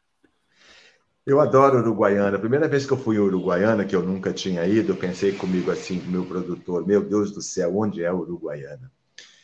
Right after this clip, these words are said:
Não é? Porque assim, você anda, anda, anda e não chegou ainda em Uruguaiana, né? De, né? É lá no final. E olha,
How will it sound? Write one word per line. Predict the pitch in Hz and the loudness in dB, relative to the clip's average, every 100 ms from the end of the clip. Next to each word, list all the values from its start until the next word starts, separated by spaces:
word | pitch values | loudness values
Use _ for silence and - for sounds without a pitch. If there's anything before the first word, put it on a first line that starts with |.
| _ _ - | _ _ -4
Não | 95 | 2
é? | 110 110 | 2 2
Porque | 101 95 95 | -2 0 0
assim, | 95 | 0
você | 90 95 - 98 | -4 -4 2 2
anda, | 107 139 123 98 | 4 2 2 0
anda, | 90 113 120 90 | 2 0 0 0
anda | 87 120 104 | 0 0 0
e | |
não | 98 123 | 0 -2
chegou | 123 95 95 107 | -2 -2 0 0
ainda | 87 101 82 | 0 -2 -4
em | 78 | -6
Uruguaiana, | 76 78 78 71 71 73 73 | -10 -8 -8 -8 -10 -14 -8
né? | 95 104 - _ _ _ _ _ _ _ _ _ _ | -6 -6 -8 _ _ _ _ _ _ _ _ _ _
De, | 95 92 - | -14 -12 -2
né? | 110 139 95 | 0 2 2
É | |
lá | 92 104 | 2 2
no | 135 | 2
final. | 131 139 87 78 - _ _ _ _ | 0 0 0 -2 -6 _ _ _ _
E | - 101 | -2 4
olha, | 113 123 90 78 | 6 6 4 0